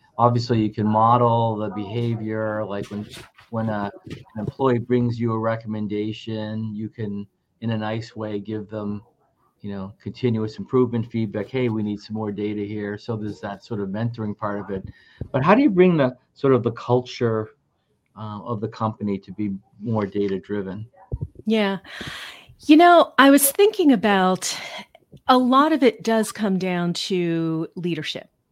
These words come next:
Speaker 2: like you mentioned. And I go back quite often to Jim Collins, who wrote Good to Great. And he gives an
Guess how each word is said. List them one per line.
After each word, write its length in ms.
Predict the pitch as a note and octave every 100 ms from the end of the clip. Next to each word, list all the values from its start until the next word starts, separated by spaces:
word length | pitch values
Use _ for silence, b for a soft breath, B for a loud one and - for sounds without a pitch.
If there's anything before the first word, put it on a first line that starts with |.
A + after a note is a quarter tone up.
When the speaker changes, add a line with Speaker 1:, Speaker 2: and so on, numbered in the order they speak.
| _ -
Speaker 2:
like 240 | F#3+ E3+
you 80 | F#3
mentioned. 460 | E3+ D#3+ - D3+ C3+ B B B B B
And 480 | A#3+ A#3+ B3 A#3+ B3 -
I 120 | A#3+
go 240 | G#3+ E4+
back 440 | G#4 G#3+ G#3 G#3 - _ _ -
quite 360 | - B3 B3
often 480 | G#3 F#3+ - G3 F3+
to 760 | - - G3+ F#3 F3+ F3+ F3+ F3+
Jim 260 | - C#4+ C#4
Collins, 600 | C#4 G3+ G3 D#3+ C#3 -
who 140 | A#3
wrote 360 | F#3+ F#3 F3+ E3 _
Good 180 | G3+ G3
to 80 | -
Great. 440 | F3 F#3 C#4 - _ _ B B B B B B _ _
And 800 | G#3+ G#3+ G3+ G3+ G3 F#3+ F#3+ F#3+ - -
he 540 | - - F#4 G#4+ G4+ - _ _ _ _ _ -
gives 300 | - C#4 C#4
an 240 | C#4 A#3+